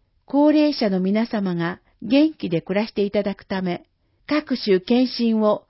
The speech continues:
七十歳以上の方なら無料で受診できるようにしています。健診を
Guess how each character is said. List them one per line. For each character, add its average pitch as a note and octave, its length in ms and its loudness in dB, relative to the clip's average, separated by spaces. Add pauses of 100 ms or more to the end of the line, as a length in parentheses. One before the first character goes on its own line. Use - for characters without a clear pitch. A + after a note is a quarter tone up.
七 A#3 360 2
十 D#4+ 120 -6 (140)
歳 C4+ 220 0
以 C4+ 180 -2
上 G#3+ 220 0
の F3 100 -2
方 G3 300 -4
な E3+ 120 -2
ら E3 220 -6 (180)
無 G#3+ 200 0
料 C#4 260 4
で B3+ 280 0
受 F#3+ 160 -2
診 C#4+ 260 0
で C#4+ 100 0
き C4 140 -8
る A3+ 100 0
よ E3 120 2
う C#3 40 -2
に C#3 100 -6
し - 120 -16
て F3 80 -4
い D3 120 -6
ま - 160 -10
す。 - 40 -18 (1000)
健 C#4 260 4
診 B3+ 340 0
を A3+ 240 0